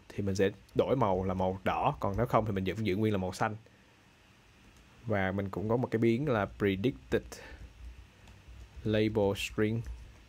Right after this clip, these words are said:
sẽ bằng là F string và mình sẽ có giá trị là predicted. Và mình muốn nối với lại là cái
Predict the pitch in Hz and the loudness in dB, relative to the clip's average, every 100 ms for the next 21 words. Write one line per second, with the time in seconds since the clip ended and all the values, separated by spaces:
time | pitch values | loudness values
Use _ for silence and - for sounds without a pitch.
0 | - - - - - - - - - - | -20 -20 -20 -20 -20 -20 -20 -20 -20 -20
1 | - - - - - - - - - - | -20 -20 -20 -20 -20 -20 -20 -20 -20 -20
2 | - - - 113 101 95 98 98 110 - | -16 -8 -2 2 2 0 0 0 -2 -8
3 | - - - - - - - - - - | -20 -18 -16 -14 -14 -14 -14 -18 -20 -20
4 | - - - - - - - - - - | -20 -20 -20 -20 -20 -20 -20 -20 -20 -20
5 | - - - - - - - - - - | -20 -20 -20 -20 -20 -20 -20 -20 -20 -20
6 | - - - - - 147 - - - 117 | -20 -20 -20 -18 -4 -2 -2 -2 2 2
7 | 113 110 - - - - - 110 104 101 | 2 -6 -16 -20 -20 -16 -8 -2 0 0
8 | 98 98 95 104 104 113 123 127 - 98 | 0 -2 -2 -2 0 0 0 -2 -2 -4
9 | 98 110 98 95 - - 113 - - - | -4 -2 0 0 -2 -2 -4 -6 -16 -18
10 | - - - - - - - - - - | -18 -16 -14 -16 -18 -20 -20 -20 -20 -20
11 | - - - - - - - - - - | -16 -16 -16 -16 -16 -16 -20 -20 -12 -2
12 | 113 107 107 135 131 127 180 180 156 - | 0 2 2 4 6 6 6 6 4 2
13 | 98 98 - 107 107 135 | 0 0 2 2 4 2